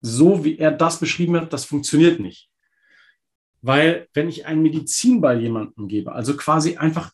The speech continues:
komplett die sportspezifische Bewegung, einfach nur mit mehr Last mache oder einem schwereren Objekt,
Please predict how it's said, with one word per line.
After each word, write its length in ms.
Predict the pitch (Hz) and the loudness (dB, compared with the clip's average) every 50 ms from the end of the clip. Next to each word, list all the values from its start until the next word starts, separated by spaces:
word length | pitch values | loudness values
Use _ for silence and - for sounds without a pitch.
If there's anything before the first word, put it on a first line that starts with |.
| _ _ | _ _
komplett 680 | 156 147 143 - - 170 190 226 240 - - - - | 0 0 0 2 2 4 4 4 2 -2 -8 -8 -8
die 80 | 175 | -6
sportspezifische 840 | - - - - 185 196 196 - 190 175 - - 175 160 156 165 160 | -6 -6 -2 0 0 0 0 -2 -4 -6 -2 -2 0 0 0 0 0
Bewegung, 500 | 143 135 123 131 143 143 143 107 - - - | -2 -2 2 4 4 4 4 0 -4 -6 -4
einfach 320 | 156 185 185 - 180 151 | -4 -2 -2 -2 -4 0
nur 160 | 156 160 170 156 | 2 2 2 2
mit 180 | 156 143 - 139 | 0 -2 -2 0
mehr 280 | 131 139 151 160 156 | 0 2 2 2 2
Last 360 | 143 131 147 175 - - - | 0 0 -2 -4 -4 -6 -8
mache 220 | - - - - 120 | -10 -10 -10 -10 -10
oder 160 | 120 117 120 | -8 -6 -6
einem 160 | 120 127 123 | -4 -2 -2
schwereren 500 | 120 - - 123 143 156 151 143 147 147 | -2 -2 0 4 4 4 4 4 0 0
Objekt, 500 | 139 - - - 139 139 139 - - _ | -2 -4 -4 -2 -2 -2 -2 -6 -14 _